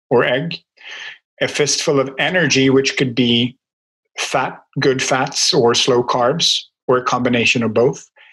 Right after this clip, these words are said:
and two fists of vegetables. And that's a great system because you can,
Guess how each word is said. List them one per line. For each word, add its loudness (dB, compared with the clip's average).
and 0
two 0
fists 0
of 0
vegetables. -2
And 0
that's -2
a 0
great 0
system -2
because -2
you 2
can, 0